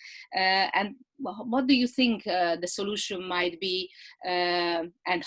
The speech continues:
how, where it would be coming from, from the I O C or from new sponsors, or what could be the, the solution for this very, very difficult period?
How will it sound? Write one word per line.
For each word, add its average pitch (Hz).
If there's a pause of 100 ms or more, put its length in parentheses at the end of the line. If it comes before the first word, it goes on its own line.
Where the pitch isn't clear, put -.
how, 202
where 226
it 202
would 185
be 185
coming 175
from, 175
from 160
the -
I 262
O 247
C 240
or 170
from 160
new 240
sponsors, 208
or 170 (260)
what 240
could 233
be 208
the, 185 (180)
the 202
solution 226 (100)
for 175
this 165
very, 180
very 160
difficult 170
period? -